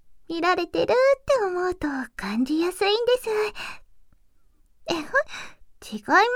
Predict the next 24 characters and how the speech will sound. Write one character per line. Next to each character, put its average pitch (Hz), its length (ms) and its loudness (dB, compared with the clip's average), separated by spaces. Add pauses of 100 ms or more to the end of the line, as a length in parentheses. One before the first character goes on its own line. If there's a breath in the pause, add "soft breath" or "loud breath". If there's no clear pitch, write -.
(120)
す - 100 -2
よ。 302 100 0 (1300)
だ 349 120 2
っ 370 80 -2 (220)
て、 359 240 0 (640 loud breath)
見 349 140 2
ら 392 140 6
れ 392 120 0
て 254 180 -8
興 339 300 -2
奮 392 260 0
す 440 120 -4
る 403 120 2
相 392 240 2
手 453 160 0
は 381 240 0 (420 loud breath)
一 - 300 -14
人 381 180 2
だ 392 140 2
け - 160 0
で 587 140 4
す - 140 -2
も 381 360 -2
ん。 302 100 -14